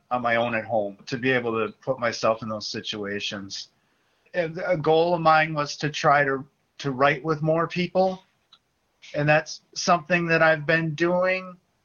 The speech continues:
I think last fall, I started getting together with Tom Thiel and, um, Michael Grabner, which are two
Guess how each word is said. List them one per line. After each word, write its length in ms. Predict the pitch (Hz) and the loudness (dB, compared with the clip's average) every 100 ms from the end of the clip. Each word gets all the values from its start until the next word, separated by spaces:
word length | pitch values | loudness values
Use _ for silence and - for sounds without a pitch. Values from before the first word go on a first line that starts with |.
| _ _ _ - | _ _ _ -6
I 100 | 165 | -2
think 200 | 180 156 | 0 2
last 600 | 165 165 165 - - - | 4 6 2 -2 -10 -8
fall, 640 | 151 143 147 151 139 131 - | 0 2 4 4 0 -4 -8
I 40 | |
started 500 | 139 - 160 143 135 | -6 0 2 2 0
getting 260 | 147 147 143 | 0 0 0
together 640 | 135 135 135 135 131 127 131 | -2 2 4 4 2 0 -2
with 320 | 147 139 - _ | -2 -4 -6 _
Tom 380 | - 147 147 147 | 2 4 4 0
Thiel 680 | - 139 135 131 127 123 - _ _ _ _ - | -4 0 4 4 2 -2 -8 _ _ _ _ -6
and, 540 | 131 131 127 120 117 117 | -2 0 0 -2 -4 0
um, 460 | 110 101 98 95 _ _ _ _ | 2 2 0 -6 _ _ _ _
Michael 300 | 139 135 135 | 0 0 0
Grabner, 460 | 131 127 123 123 110 | 2 4 4 2 -6
which 160 | 117 123 | -6 -6
are 60 | |
two 440 | - 147 131 127 | -4 0 0 0